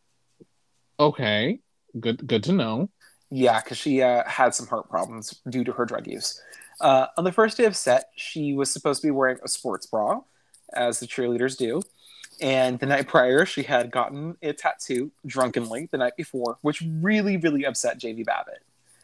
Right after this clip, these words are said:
Speaker 2: Because she's like, "How are we gonna film this? You're supposed to be wearing this set wardrobe piece, right? And you, you can't do it now, so how the fuck are we gonna film around this?"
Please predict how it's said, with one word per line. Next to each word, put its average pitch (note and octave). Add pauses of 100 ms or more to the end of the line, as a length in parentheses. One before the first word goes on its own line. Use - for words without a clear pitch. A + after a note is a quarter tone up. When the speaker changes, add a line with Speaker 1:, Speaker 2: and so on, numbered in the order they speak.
Speaker 2:
Because C#3
she's C#3+
like, C3
"How G3+
are G#3
we A3+
gonna G#3+
film C#3+
this? C#3 (500)
You're B2+
supposed -
to B3
be A#3
wearing G3
this F#3+
set D#3+
wardrobe B2+
piece, B2
right? C3+
And B2
you, A#2
you B2+
can't F3+
do E3+
it D#3
now, A2+
so D3
how E3
the E3+
fuck D3
are C#3+
we B2+
gonna A#2+
film A#2
around G2+
this?" -